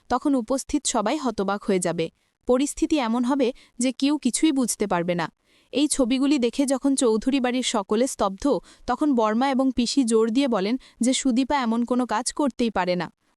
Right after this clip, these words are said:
বড়মা সুদীপাকে সরাসরি জিজ্ঞেস করেন এই অভিযোগগুলি সত্যি কিনা। ঠিক তখনই অনির্বাণ জোর দিয়ে দাবি করে যে এই ছবিগুলি সম্পূর্ণ সত্যি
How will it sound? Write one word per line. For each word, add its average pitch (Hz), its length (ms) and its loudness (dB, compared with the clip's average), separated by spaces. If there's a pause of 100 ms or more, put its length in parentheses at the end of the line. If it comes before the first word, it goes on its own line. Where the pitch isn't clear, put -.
বড়মা 240 320 2
সুদীপাকে 247 500 -2
সরাসরি 233 500 -2
জিজ্ঞেস 214 380 0
করেন 226 240 -2 (260)
এই 247 160 -2
অভিযোগগুলি 247 720 2
সত্যি 226 360 -4
কিনা। 185 340 -4 (540)
ঠিক 311 200 0
তখনই 285 320 0
অনির্বাণ 254 460 2
জোর 240 280 4
দিয়ে 285 180 0
দাবি 214 240 -2
করে 190 280 0 (220)
যে 233 140 2
এই 269 80 2
ছবিগুলি 254 540 0
সম্পূর্ণ 233 500 0
সত্যি 208 480 -2